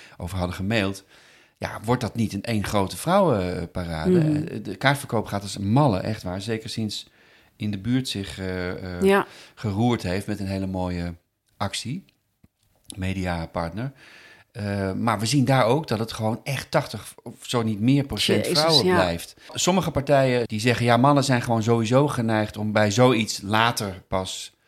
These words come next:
Speaker 1: eh, kaarten, eh, te
Speaker 2: Oké,
Speaker 1: kopen."
Speaker 2: grappig.
Speaker 1: Of na een concert sowieso. Weet je,
Speaker 2: Ja.
Speaker 1: eh, algemeen bekend is, weet ik ook vanuit theaterachtergrond jarenlang, dat vrouwen de kaarten kopen. Als mannen kopen dan op het laatste moment en dan is het uitverkocht
Speaker 2: Ja, ja,
Speaker 1: en dan,
Speaker 2: ja.
Speaker 1: "Oké, laat maar."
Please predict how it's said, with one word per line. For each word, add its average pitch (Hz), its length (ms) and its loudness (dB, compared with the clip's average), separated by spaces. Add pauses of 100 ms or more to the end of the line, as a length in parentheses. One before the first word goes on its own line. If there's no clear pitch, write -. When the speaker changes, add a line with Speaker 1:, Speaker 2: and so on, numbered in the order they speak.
(320)
Speaker 1:
eh, 95 120 -10 (380)
kaarten, 127 600 -2 (100)
eh, 113 100 -10 (180)
te 110 180 -2
Speaker 2:
Oké, 285 100 2
Speaker 1:
kopen." 175 360 4 (120)
Speaker 2:
grappig. - 340 -4
Speaker 1:
Of - 60 -8
na 87 140 -4
een 90 80 -8
concert 101 360 -4
sowieso. 101 340 -4
Weet 104 120 -4
je, 175 60 2
Speaker 2:
Ja. 170 280 2
Speaker 1:
eh, - 140 -10
algemeen 104 400 0
bekend 104 320 -2
is, 92 100 -8
weet 95 160 -4
ik 98 80 -6
ook 98 160 -2
vanuit 95 260 -6
theaterachtergrond 104 800 -2
jarenlang, 95 400 -4
dat 98 140 -6
vrouwen 117 280 4
de 98 60 -10
kaarten 113 340 0
kopen. 131 380 -6 (400)
Als 101 140 -8
mannen 110 220 2
kopen 98 240 2
dan 101 100 0
op 92 80 -4
het 92 80 -12
laatste 98 300 -2
moment 98 200 -2
en 101 60 -10
dan 98 100 -8
is 92 60 -10
het - 80 -8
uitverkocht 190 320 6
Speaker 2:
Ja, 196 60 10
ja, 185 80 8
Speaker 1:
en 180 60 6
dan, - 100 4
Speaker 2:
ja. 87 80 2
Speaker 1:
"Oké, 92 120 2
laat 104 260 2
maar." 131 260 2